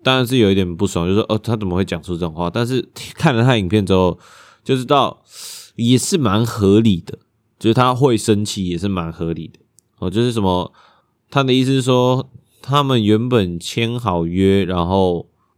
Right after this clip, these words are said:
要开，准备好了，他东西已经准备好了，然后时间也排好了，然后公司说要换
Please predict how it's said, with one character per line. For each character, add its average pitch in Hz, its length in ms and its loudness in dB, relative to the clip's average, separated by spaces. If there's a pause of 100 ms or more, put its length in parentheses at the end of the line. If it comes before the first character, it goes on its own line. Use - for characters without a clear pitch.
(240)
要 104 360 0
开， 107 320 -2
准 92 300 -4
备 104 180 2
好 82 220 -2
了， 78 200 -8
他 98 140 -2
东 101 240 -4
西 101 140 -2
已 90 40 -2
经 90 160 -4
准 87 160 -6
备 87 160 -6
好 78 200 -12
了， 80 160 -12
然 82 80 -8
后 90 80 -8
时 90 120 -8
间 90 140 -6
也 87 80 -6
排 82 220 -8
好 82 180 -4
了， 82 180 -6
然 82 120 -6
后 98 200 0
公 98 220 -8
司 98 160 -4
说 98 320 -2 (560)
要 104 180 0
换 98 220 0